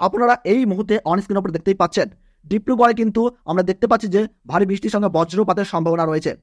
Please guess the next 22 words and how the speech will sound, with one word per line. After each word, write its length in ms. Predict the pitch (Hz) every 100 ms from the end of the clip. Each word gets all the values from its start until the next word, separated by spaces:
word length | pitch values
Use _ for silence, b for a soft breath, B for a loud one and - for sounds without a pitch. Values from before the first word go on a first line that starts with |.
| _ _ -
তাছাড়া 240 | 180 240 247
মোটামুটি 300 | 226 233 220
আমরা 160 | 208
যদি 100 | 214 208
একটু 120 | 208
লক্ষ্য 220 | 180 202
করে 140 | 202
দেখি, 240 | 180 156 185 202 _ _ _ _ _ _ _ _ -
বাংলাদেশ 400 | 170 185 233 247 214
এবং 140 | 208 208
পশ্চিমবঙ্গের 500 | 196 226 220 214 226
কোনো 160 | 190 202
জায়গাতেই 400 | 185 180 185 208
কিন্তু 280 | 190 170 180 214 _ _ _ -
সতেরোই 380 | 190 208 233 240 - _ -
মে 220 | 170 180 202
শুক্রবার 420 | - 190 190 185
সেই 140 | 185 180
রকম 140 | 196 185
বৃষ্টিপাতের 400 | 165 156 165 190
পূর্বাভাস 420 | 175 151 160 165
নেই। 200 | 160 160